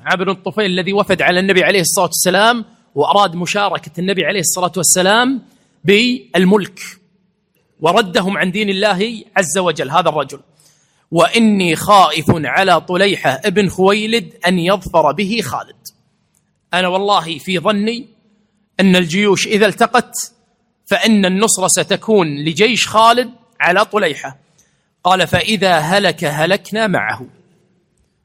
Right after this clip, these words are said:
نصح قومه بهذه الكلمات، فأبى قومه أن يطيعوه، ثم قالوا: "لا والله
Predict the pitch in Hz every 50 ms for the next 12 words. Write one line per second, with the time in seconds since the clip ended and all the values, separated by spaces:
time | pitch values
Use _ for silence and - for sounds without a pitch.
0 | _ - 220 254 247 - 214 175 - 180 175 - 202 208 214 208 220 202 180 240
1 | 254 262 262 - _ _ - - 160 156 190 202 196 196 185 190 - - 165 143
2 | 127 90 87 - _ - - - _ _ _ _ _ _ _ _ _ _ _ _
3 | _ _ _ _ - - 170 156 - 240 226 175 180 170 156 147 - - 214 214
4 | 202 185 175 170 151 165 165 160 151 147 - 220 208 190 190 185 185 190 185 175
5 | 139 156 208 220 220 226 202 160 - - 202 208 196 185 185 175 180 - 190 208
6 | 208 214 220 240 254 220 170 160 175 190 175 160 165 160 165 165 180 180 147 127
7 | 135 135